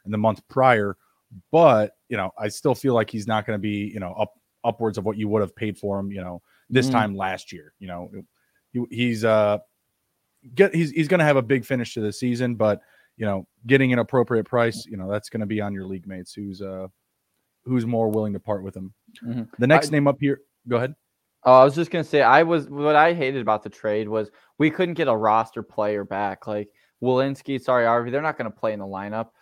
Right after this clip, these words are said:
Speaker 2: I would
Speaker 1: Yeah.
Speaker 2: rather we get even, like, a Kravtsov, or I want a Kaapo Kakko.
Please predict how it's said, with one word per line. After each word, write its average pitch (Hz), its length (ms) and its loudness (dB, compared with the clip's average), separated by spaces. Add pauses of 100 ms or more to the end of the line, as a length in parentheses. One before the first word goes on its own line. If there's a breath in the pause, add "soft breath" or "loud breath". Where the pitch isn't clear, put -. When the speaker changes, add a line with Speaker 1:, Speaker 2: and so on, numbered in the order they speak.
(180)
Speaker 2:
I 131 180 4
would 139 160 2
Speaker 1:
Yeah. 123 60 -4
Speaker 2:
rather 120 320 0
we 117 120 -6
get 123 220 -4
even, 117 300 -6
like, 110 180 -6
a 113 60 -12
Kravtsov, 113 840 -2
or 104 180 -6
I 131 140 2
want 151 240 -2
a 110 40 -8
Kaapo 110 380 -4
Kakko. 104 520 -6